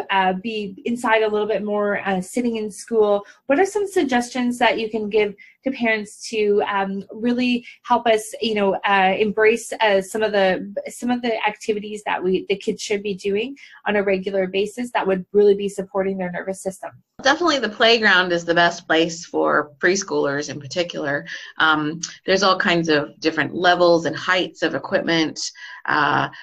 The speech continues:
Speaker 2: walking along a balance beam, bouncing, spinning, um, touching grass, touching wood, getting all kinds of different, um, tactile sensory input is really important.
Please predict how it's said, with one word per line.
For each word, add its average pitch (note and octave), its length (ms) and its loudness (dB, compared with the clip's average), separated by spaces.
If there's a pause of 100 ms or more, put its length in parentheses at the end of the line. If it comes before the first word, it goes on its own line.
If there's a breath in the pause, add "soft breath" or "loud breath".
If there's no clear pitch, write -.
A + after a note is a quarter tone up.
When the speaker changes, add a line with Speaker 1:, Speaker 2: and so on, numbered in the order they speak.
(120)
Speaker 2:
walking F3+ 360 2
along C#3+ 200 4
a B2+ 40 -2
balance F3 560 0
beam, D#3+ 600 0
bouncing, F3+ 720 0
spinning, F3 800 -4 (460 loud breath)
um, C#3 460 0
touching F#3+ 380 -2
grass, E3+ 600 2
touching D#3+ 420 -8
wood, F3 400 2
getting E3 240 -2
all D#3 80 -2
kinds E3 260 -8
of - 80 -10
different, D3 440 -8 (200)
um, - 260 -2 (440 loud breath)
tactile E3+ 440 0
sensory F3 440 -8
input F#3 420 -4
is F#3 160 -8
really F3 180 -2
important. E3+ 560 -6